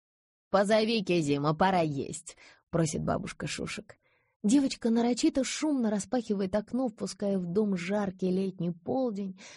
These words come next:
настойчивое пение цикад и журчание далекой пенной речки. Дед Арам задумчиво ходит вокруг покосившегося забора. Закрепить его можно, но это до первого ливня со шквальным ветром.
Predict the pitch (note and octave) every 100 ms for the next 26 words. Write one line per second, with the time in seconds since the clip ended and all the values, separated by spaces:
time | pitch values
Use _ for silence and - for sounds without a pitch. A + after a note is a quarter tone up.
0 | - G3+ - D4+ C4+ A#3+ A#3 G3 B3 A3+
1 | G3+ F#3 F#3+ A#3 A3+ G3+ F3 F3 - G#3
2 | G3+ F#3 E3 E3+ F3+ G3+ - F3+ - F3
3 | E3+ E3 E3+ D#3 C#3 - - - _ -
4 | _ _ - F3 G#3+ G3 F3 G3 A3+ F3+
5 | D3+ D#3 D#3 D#3 C#3+ - D#3 D3 D3+ D3
6 | - F3+ F#3 - D3 D3 - E3+ - C#3+
7 | C#3 D3+ D3 C#3 D3+ C#3+ - - _ _
8 | _ _ _ - G3 A#3 D4 C#4 A#3+ G#3
9 | G#3 G#3+ C4 B3 F#3 E3+ F3+ F#3 F#3+ F#3
10 | F#3 F3+ - C4+ C4+ A3 F#3+ F#3 F#3 G#3
11 | A3 - E3+ D#3 E3 - F3+ F3 F3 F3
12 | E3+ D#3+ D#3+ D#3 - E3+